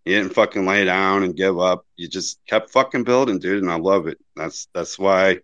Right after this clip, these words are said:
you guys are my brothers in arms, and we're gonna, we're gonna die on this fucking mountain. <laughs> You know what I'm saying? Like, I, I don't care.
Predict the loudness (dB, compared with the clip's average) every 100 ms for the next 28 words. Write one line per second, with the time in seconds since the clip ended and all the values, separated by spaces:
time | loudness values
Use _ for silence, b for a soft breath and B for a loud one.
0 | -12 -2 0 0 -2 -4 -4 0 0 0
1 | -4 -4 -2 -2 -4 -8 -8 -6 -4 -4
2 | -6 -8 _ _ _ -2 2 4 2 4
3 | 4 4 2 2 0 0 -2 -2 -2 -2
4 | -10 _ _ _ -18 -2 2 4 4 2
5 | B B 4 4 4 4 4 4 4 4
6 | 4 2 0 b b 2 6 4 6 6
7 | 4